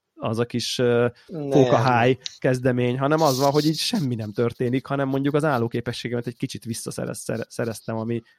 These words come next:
Speaker 1: ami iszonyat mély repülésnek indul hetek után, szóval teljes ilyen, ö, ez a kétségbeesett kapálózás.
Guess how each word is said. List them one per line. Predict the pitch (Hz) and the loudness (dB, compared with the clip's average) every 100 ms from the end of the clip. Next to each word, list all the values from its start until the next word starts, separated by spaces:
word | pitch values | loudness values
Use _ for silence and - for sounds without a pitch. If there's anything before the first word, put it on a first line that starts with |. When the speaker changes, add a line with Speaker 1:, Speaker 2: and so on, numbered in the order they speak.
| _ | _
Speaker 1:
ami | - 120 117 123 117 - _ _ _ | -12 -6 -6 -6 -12 -20 _ _ _
iszonyat | 185 - 135 117 | -14 -6 -4 -2
mély | 120 113 | -2 -2
repülésnek | 110 127 113 120 120 | -2 -2 -4 -4 -6
indul | 117 110 113 | -6 -4 -4
hetek | 107 110 117 | -4 -10 -8
után, | 123 123 | -2 -2
szóval | 123 147 143 143 - - - - - - | 0 2 4 2 0 -12 -20 -20 -20 -6
teljes | 175 165 131 120 - | 2 4 4 2 0
ilyen, | 123 117 120 | 2 2 0
ö, | 120 117 117 - _ _ _ | 0 -2 -4 -8 _ _ _
ez | 139 127 | -4 -2
a | |
kétségbeesett | - 147 - 120 113 117 - | 2 0 2 0 0 -2 -2
kapálózás. | 117 - 110 107 107 110 117 - - | -2 0 0 0 -2 -2 -4 -8 -14